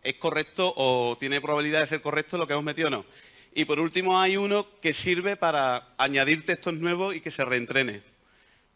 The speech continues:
Con el, utilizar el primero es suficiente. Entonces, no sé si, eh, queda clara la cosa. Primero, la herramienta de Machine Learning. Se le meten datos por un tubo, datos, datos, datos, datos. Se entrena el modelo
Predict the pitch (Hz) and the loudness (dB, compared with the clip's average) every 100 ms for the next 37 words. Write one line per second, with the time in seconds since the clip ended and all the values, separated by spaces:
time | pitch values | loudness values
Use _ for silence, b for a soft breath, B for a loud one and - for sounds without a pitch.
0 | _ - 151 156 - - 151 160 170 202 | _ -2 0 0 -4 -8 -4 -2 0 -2
1 | 202 208 196 170 156 131 107 95 95 104 | 0 -2 -2 -4 -6 -4 -6 -8 -14 -12
2 | - 156 196 - 151 165 185 175 180 175 | -4 2 2 0 0 0 0 2 2 2
3 | 170 - _ _ - 156 156 165 156 156 | 0 -8 _ _ -6 -2 0 2 2 2
4 | 156 120 113 107 - 165 202 240 220 175 | 0 -2 -4 -6 0 2 2 4 4 2
5 | 170 175 170 165 160 131 113 101 95 - | 0 0 -2 -4 -2 -2 -2 -10 -14 -20
6 | _ _ b b b - 143 151 175 180 | _ _ b b b -2 0 2 0 0
7 | 175 135 113 98 104 _ 123 165 160 156 | 0 -2 -2 -12 -14 _ -10 -8 -6 -8
8 | 123 107 139 135 117 135 127 120 127 117 | -6 -2 -2 -2 -4 -6 -6 -6 -8 -8
9 | 110 123 107 110 _ b b b b _ | -10 -10 -12 -18 _ b b b b _
10 | - - 156 147 175 185 190 190 185 139 | -6 0 0 2 4 4 4 2 2 2
11 | 110 | 0